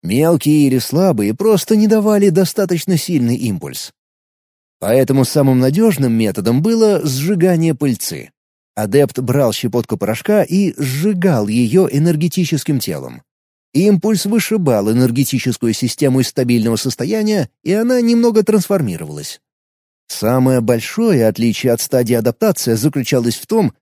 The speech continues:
что нельзя было быстро набирать уровни. Импульс переводил человека на новую ступеньку, но таких шажочков нужно было сделать очень много. В отличие от предыдущей стадии, не получалось увеличить трансформацию на один пункт даже сильным импульсом.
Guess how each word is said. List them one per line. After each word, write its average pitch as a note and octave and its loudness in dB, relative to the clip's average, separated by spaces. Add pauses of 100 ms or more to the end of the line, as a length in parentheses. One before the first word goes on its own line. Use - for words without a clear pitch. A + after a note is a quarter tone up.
что - 0
нельзя F3 2
было B2+ 2
быстро G3 -2
набирать F3+ 0
уровни. E2 -6 (460)
Импульс D3+ 0
переводил C#3+ 2
человека D#3 0
на E3+ 2
новую F3 2
ступеньку, A2+ -6 (160)
но A#2 0
таких D3+ 2
шажочков B2+ 0
нужно D3+ 2
было D3+ 2
сделать C#3 0
очень B2+ -2
много. D3+ -2 (220)
В F2 -6
отличие D3 4
от B2 -2
предыдущей C#3 0
стадии, C3 -6
не E3+ 2
получалось G3 2
увеличить D#3+ 0
трансформацию C#3+ 0
на D3 0
один B2 0
пункт - -2
даже F3 0
сильным C3+ -2
импульсом. F#2 -4